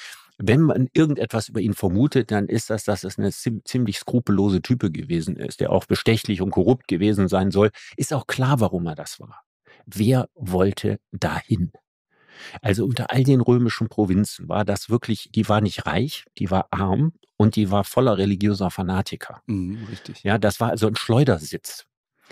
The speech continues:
Speaker 1: Und i-, wenn man da jemanden hinschickte, dann schickte man jemanden fürs Grobe dahin. Und dieser Pontius Pilatus hat ihn dann, so wie Josephus, Flavius Josephus schreibt, ans Kreuz schlagen lassen, weil er im Tempel randaliert hat.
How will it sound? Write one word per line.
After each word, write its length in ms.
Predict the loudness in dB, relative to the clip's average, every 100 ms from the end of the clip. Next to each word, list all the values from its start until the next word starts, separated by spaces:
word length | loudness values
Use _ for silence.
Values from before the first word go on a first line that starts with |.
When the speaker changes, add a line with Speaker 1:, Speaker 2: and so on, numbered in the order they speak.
| -20 -20 -10
Speaker 1:
Und 220 | 0 2 2
i-, 160 | -2
wenn 160 | 2 2
man 160 | 4 2
da 140 | 2
jemanden 360 | 2 4 2 2
hinschickte, 600 | 2 0 -2 -4 -4 -2
dann 160 | -2
schickte 320 | -4 -6 -2
man 180 | 0 2
jemanden 460 | 4 4 6 4 2
fürs 220 | 2 2
Grobe 360 | 4 4 6 2
dahin. 320 | 0 -12 -18 _ _ _ _ _ _ -20 -20
Und 140 | -10 -6
dieser 220 | -2 -2
Pontius 520 | 0 0 0 -2 -4
Pilatus 520 | -2 0 2 2 -2
hat 160 | -2 -2
ihn 180 | 0 2
dann, 300 | 4 2 0
so 200 | -2 -2
wie 200 | 0 -2 -4 _
Josephus, 640 | -2 -2 0 -4 0 -2
Flavius 480 | -2 -2 0 0 -2
Josephus 500 | -2 -2 -4 -6 -12
schreibt, 480 | -10 -2 0 0 -4
ans 140 | -8 -4
Kreuz 260 | 0 0
schlagen 360 | 0 -2 0 0
lassen, 280 | -2 -2 -6 -2
weil 300 | 2 4 4
er 180 | 2 -2
im 140 | -2 -2
Tempel 320 | -2 -2 -4
randaliert 600 | -4 -6 -6 -8 -12 -12
hat. 160 | -18